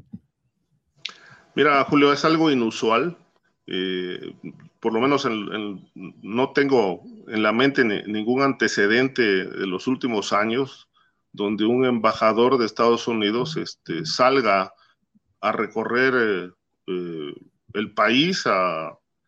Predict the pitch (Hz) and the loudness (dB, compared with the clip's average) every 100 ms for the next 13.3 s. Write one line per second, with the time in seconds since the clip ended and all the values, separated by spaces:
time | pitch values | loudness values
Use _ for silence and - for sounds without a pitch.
0 | _ - - _ - 92 90 87 92 107 | _ -20 -20 _ -4 -2 0 0 0 0
1 | 113 131 147 143 - 107 104 110 104 101 | 2 4 4 0 0 -2 0 0 0 0
2 | 101 123 135 151 - - - 127 123 120 | 2 4 2 0 -4 -12 -4 -2 -2 -2
3 | 113 120 127 127 123 113 98 87 85 - | 0 0 2 2 4 4 2 -2 -6 -10
4 | - - 104 107 127 127 123 117 120 120 | -16 -6 -2 -2 0 0 2 2 2 2
5 | 113 101 85 98 107 127 131 110 95 92 | 2 2 0 0 0 0 2 2 0 -2
6 | - 98 107 - 104 107 123 117 - - | -4 -2 -2 0 -2 0 -2 -6 -6 -6
7 | 73 - _ _ - 107 113 113 - 98 | -8 -14 _ _ -8 -6 -4 -4 -2 -4
8 | 107 113 92 - 78 87 123 107 - - | -2 -2 -2 -6 -8 -4 -4 -4 -8 -10
9 | - - 87 95 - 117 107 107 101 87 | -14 -12 -4 -4 -2 -2 -2 -2 -2 -6
10 | - _ _ 104 113 107 101 - 107 104 | -12 _ _ -2 0 2 0 0 -2 -2
11 | 107 92 98 104 - - 104 107 101 127 | -2 0 2 0 -4 -8 -4 -2 0 0
12 | 151 127 107 110 107 - 117 113 101 107 | 0 0 0 -2 -6 -4 -2 0 0 0
13 | 120 104 | 2 2